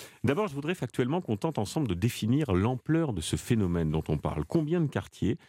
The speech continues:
seraient aujourd'hui concernés par des situations de communautarisme qui mettent, euh, disent les politiques, euh,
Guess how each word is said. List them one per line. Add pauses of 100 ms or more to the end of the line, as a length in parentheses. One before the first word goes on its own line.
(180)
seraient
aujourd'hui
concernés
par
des
situations
de
communautarisme (300)
qui
mettent, (480)
euh, (120)
disent
les
politiques, (380)
euh,